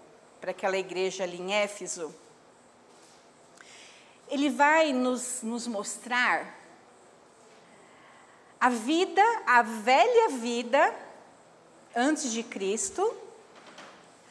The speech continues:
e depois o eis que tudo se fez novo, a nova vida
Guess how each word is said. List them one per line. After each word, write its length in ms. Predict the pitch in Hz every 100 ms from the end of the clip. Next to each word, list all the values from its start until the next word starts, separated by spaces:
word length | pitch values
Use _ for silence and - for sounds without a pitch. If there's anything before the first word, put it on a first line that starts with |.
| - - -
e 80 | 226
depois 480 | 220 269 277 285 254
o 120 | 311 277
eis 300 | 311 453 -
que 180 | -
tudo 280 | 370 359 311
se 160 | - 359
fez 340 | - 339 330
novo, 580 | 302 226 175 165 156 160 - - - - _ _
a 80 | 175
nova 360 | 196 226 226 254
vida 680 | 196 196 240 262 262 330